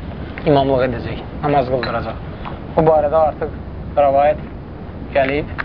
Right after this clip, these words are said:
rəvayəti dinləmişsiniz. Lakin bir rəvayət də var, çox gözəl rəvayətdir. Əli radiyallahu anh rəvayət edir ki, Peyğəmbər sallallahu əleyhi və səlləm deyir ki,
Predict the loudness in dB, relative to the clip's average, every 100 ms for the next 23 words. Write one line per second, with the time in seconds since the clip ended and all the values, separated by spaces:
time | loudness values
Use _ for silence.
0 | -8 -10 -10 -10 -10 0 4 6 4 2
1 | -4 -4 -4 -4 -4 -4 -4 -8 -12 -12
2 | -12 -10 -10 2 2 2 -2 0 4 4
3 | 4 2 0 0 0 0 -2 -2 2 4
4 | 4 6 6 6 2 -4 -4 -6 -10 -10
5 | -10 -10 -2 2 4 6 4 4 2 2
6 | 2 0 0 2 2 0 0 0 0 2
7 | 4 4 4 4 2 2 0 0 -4 0
8 | 0 0 2